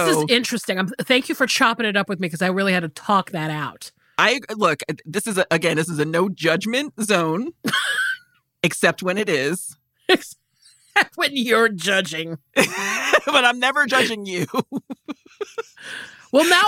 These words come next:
Speaker 1: okay,
Speaker 2: And
Speaker 1: so how many? I've gotten three correct.
Speaker 2: Three correct, one wrong. That's great.
Speaker 1: One wrong.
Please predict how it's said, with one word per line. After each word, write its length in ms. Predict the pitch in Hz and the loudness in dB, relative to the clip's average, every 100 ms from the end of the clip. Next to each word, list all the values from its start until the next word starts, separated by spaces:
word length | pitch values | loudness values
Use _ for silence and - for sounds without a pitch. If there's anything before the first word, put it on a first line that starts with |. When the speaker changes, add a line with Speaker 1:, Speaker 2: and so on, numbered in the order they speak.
| 302 | 4
Speaker 1:
okay, 140 | 269 320 | 4 4
Speaker 2:
And 80 | |
Speaker 1:
so 100 | 330 | 4
how 180 | 277 370 | 4 4
many? 320 | 453 440 392 - | 2 -2 -2 -4
I've 280 | 254 294 269 | -4 -2 0
gotten 340 | 349 311 277 | 0 0 -6
three 600 | - - 302 285 349 403 | -8 -10 -6 -2 -2 -2
correct. 800 | - 370 262 202 185 - - - _ _ | -4 0 4 4 2 -2 -20 -20 _ _
Speaker 2:
Three 160 | 185 190 | 0 0
correct, 420 | - 269 233 - | 2 2 2 0
one 220 | 190 180 | -2 -2
wrong. 180 | 226 262 | 0 0
That's 180 | 190 - | 0 -2
great. 160 | - 202 | -2 2
Speaker 1:
One 240 | 214 208 | 4 4
wrong. 220 | 180 147 | -2 -8